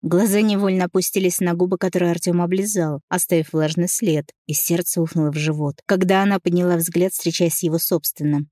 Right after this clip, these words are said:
напряжённым и горящим. Это длилось лишь долю секунды, но её словно током прошибло. Дарина отшатнулась и неловко прочистила горло, не зная, что делать. Положение спас сам Артём. Он просто вскочил на ноги и стремительно ушёл, оставив её одну.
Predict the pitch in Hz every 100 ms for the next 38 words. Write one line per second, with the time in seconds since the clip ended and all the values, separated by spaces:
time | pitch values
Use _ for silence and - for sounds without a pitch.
0 | _ 170 160 160 156 156 160 185 165 147
1 | 147 151 175 - - 160 - _ _ -
2 | 165 175 165 165 175 175 180 165 160 160
3 | 165 - - 175 156 156 160 170 185 208
4 | 220 240 220 220 220 202 170 147 143 151
5 | - 151 151 143 - _ 160 180 170 170
6 | 156 - 160 185 190 180 180 170 175 -
7 | 180 180 170 180 - 175 160 175 190 180
8 | 175 165 170 180 - 202 185 170 143 143
9 | - _ 202 240 247 262 254 - 226 -
10 | 208 196 208 - 160 143 - - 170 185
11 | 185 175 - 170 180 170 180 202 180 170
12 | - - 196 196 214 208 196 202 - 151
13 | 139 - 147 147 - 147 143 147 156 156
14 | 151